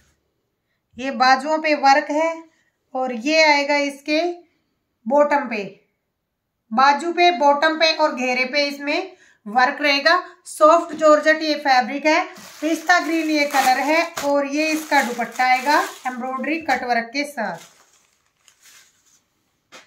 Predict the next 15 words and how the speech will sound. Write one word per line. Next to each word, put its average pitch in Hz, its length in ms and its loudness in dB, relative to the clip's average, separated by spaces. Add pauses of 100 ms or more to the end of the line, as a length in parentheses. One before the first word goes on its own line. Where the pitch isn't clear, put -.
(720)
ये 240 160 -10
देख 214 300 -12
लीजिए, 247 320 -8
जॉर्जेट 311 500 2
में 330 140 -2
ही 330 100 -2
दुपट्टा 269 440 -2
है, 320 280 0
जॉर्जेट 294 400 0
में 285 160 -4
ही 277 300 -4
ये 320 200 0
सूट 220 360 -14
है। 160 200 -16 (420)
दोनों 320 640 0